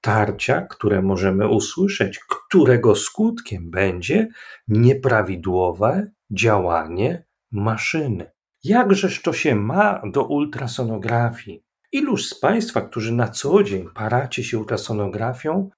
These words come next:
używa takiego pojęcia, opisując różne zmiany ogniskowe, chociażby w tarczycy? Bo przecież zmiana ogniskowa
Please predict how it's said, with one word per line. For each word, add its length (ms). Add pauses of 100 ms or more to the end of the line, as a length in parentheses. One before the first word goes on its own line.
(120)
używa 720
takiego 580
pojęcia, 880
opisując 960 (140)
różne 640
zmiany 680
ogniskowe, 1000 (140)
chociażby 760
w 100
tarczycy? 800
Bo 180
przecież 680
zmiana 800
ogniskowa 1080